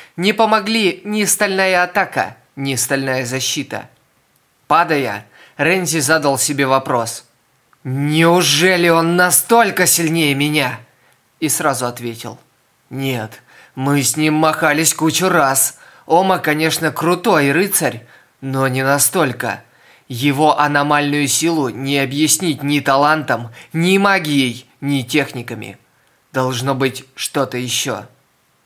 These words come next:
«Да что? Что ты такое?» Одними губами спросил он и тут же вскрикнул от боли, выплюнув кровь. Ома рукой пробил насквозь его тело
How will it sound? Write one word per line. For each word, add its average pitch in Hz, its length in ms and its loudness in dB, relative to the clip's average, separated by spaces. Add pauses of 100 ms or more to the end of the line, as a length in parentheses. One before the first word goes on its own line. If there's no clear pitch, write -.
(240)
«Да 135 260 -2
что? 139 540 -2 (420)
Что - 760 -2
ты 185 180 0
такое?» 151 720 0 (460)
Одними 131 460 -4
губами 131 540 -4 (180)
спросил 139 580 -4
он 123 220 -2 (260)
и 220 160 -6
тут 240 240 -2
же 185 160 -2
вскрикнул 180 560 0
от 156 160 -2
боли, 127 440 0 (140)
выплюнув 120 640 -6
кровь. 123 400 -6 (760)
Ома 139 400 -2 (200)
рукой 202 420 2
пробил 170 440 0
насквозь 147 560 0
его 131 180 0
тело 131 500 -2